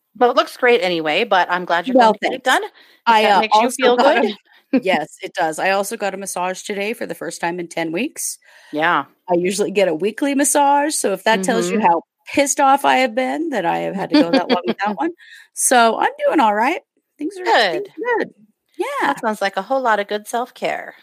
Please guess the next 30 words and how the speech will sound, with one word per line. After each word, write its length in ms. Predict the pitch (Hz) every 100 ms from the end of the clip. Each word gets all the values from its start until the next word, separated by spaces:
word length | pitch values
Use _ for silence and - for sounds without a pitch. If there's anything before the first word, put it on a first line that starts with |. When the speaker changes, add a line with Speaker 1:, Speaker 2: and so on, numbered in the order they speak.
| _ -
Speaker 2:
Uh, 100 | 233
it 220 | 226 233
is 360 | 202 - - -
very 320 | 180 170 165
good. 320 | - - - - - _ _ _ _ - - _ 185
Speaker 1:
Yeah. 260 | 170 165
Speaker 2:
Okay. 500 | 185 - - 147 - - 185
Now, 640 | 185 175 165 156 - -
Henry 440 | - 175 185 202 202
McCabe. 500 | 196 - 143 - 170
Let's 220 | 185 -
get 160 | 254
Henry 260 | 202 202 214
McCabe 380 | 220 - 180 185
in 100 | 175
the 80 | 190
spotlight. 540 | - 165 160 170 214
This 180 | 208 -
is 140 | 233
the 160 | 196 196
Speaker 1:
Without 280 | 185 - -
further 440 | 220 247 254 262
ado. 560 | - 214 226 202 185 170
Speaker 2:
Without 360 | 196 214 220 -
further 240 | - 226 202
ado, 220 | 202 180
this 220 | 214 359
is 120 | 277
Speaker 1:
<laughs> 60 | 277
Speaker 2:
the 160 | 254